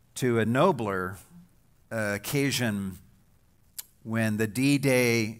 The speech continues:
invasion of Normandy occurred June the sixth, nineteen forty-four, an invasion that turned the tide of World War Two.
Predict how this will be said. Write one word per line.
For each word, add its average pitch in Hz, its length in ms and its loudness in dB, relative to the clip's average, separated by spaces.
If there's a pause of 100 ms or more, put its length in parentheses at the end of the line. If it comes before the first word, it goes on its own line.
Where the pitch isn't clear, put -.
invasion 110 960 -4 (720)
of 101 640 -4 (480)
Normandy 117 600 0
occurred 104 640 0
June 120 560 -4
the 98 80 -10
sixth, 117 540 -4
nineteen 110 720 -4
forty-four, 104 960 -4 (1400)
an 117 100 0
invasion 120 640 2
that 107 260 -2
turned 123 400 -2
the 104 40 -4
tide 110 720 0
of 104 340 -4
World 110 240 -4
War 98 220 -6
Two. 92 680 -6